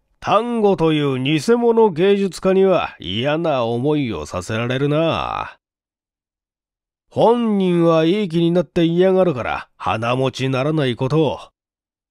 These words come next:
ねえ、佳代子さん。いい名前だな。それに、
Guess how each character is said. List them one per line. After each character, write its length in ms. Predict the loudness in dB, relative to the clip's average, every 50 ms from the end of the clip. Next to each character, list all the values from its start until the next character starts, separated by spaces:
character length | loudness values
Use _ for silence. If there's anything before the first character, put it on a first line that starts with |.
| _ _ _ _ _ _ _ _ _ -12
ね 100 | -10 -6
え、 720 | -4 -4 -2 -2 -2 -2 0 0 0 0 -2 -4 -6 -8 -8
佳 240 | -8 -6 -4 -2
代 100 | -2 -4
子 140 | -4 -6 -8
さ 480 | -10 -8 -8 -6 -6 -6 -8 -10 -12 -14 _ _ _ _ _ _ _ _ _ _ _ _ _ _ _ _ _ _ _ _ _ _ _ _ _ _ _ _ _ _ _ -10
ん。 40 | -8
い 500 | -6 -6 -4 -4 -2 -2 -2 0 0 -2
い 40 |
名 140 | -2 -2 -2
前 220 | -2 -2 -2 -2 -4
だ 100 | -4 -4
な。 460 | -4 -4 -4 -4 -4 -6 -6 -10 _ _ _ _ _ _ _ _ _ _ _ _ _ _ _ -12
そ 160 | -6 -4 -2
れ 100 | -2 -2
に、 280 | 0 0 -2 -4 -6